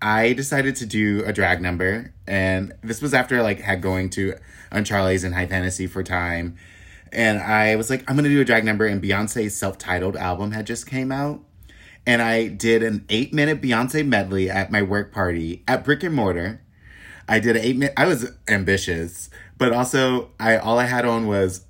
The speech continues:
some blush, maybe a little bit of eyeliner, a lipstick. I didn't even shave my, like, <laughs> upper lip, um, and a shake and go wig.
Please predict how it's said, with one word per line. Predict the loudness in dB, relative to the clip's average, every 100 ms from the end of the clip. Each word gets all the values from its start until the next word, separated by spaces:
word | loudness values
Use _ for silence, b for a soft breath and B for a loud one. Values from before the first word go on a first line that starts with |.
| -18
some | -6 -4
blush, | 0 2 2 -2 -10 -14 -20 -20 -6
maybe | 0 2 2
a |
little | 0 0 2
bit | 2
of | 2
eyeliner, | 2 2 2 0 -2 -4 -8 b b b -6
a | -2
lipstick. | 0 0 -2 -2 0 0 -2 -8 -8 -2
I | 0
didn't | 0
even | -2 -2
shave | -2 0 2 0 -2
my, | -4 -2
like, | 2 0 0
<laughs> |
upper | -10 -2 0 0 0 -4
lip, | -2 -2 -2 -10 B B B B 0
um, | 4 4 4 2
and | 0 0
a |
shake | 2 0 2
and | 2
go | 4
wig. | 4 2 2 -2 -6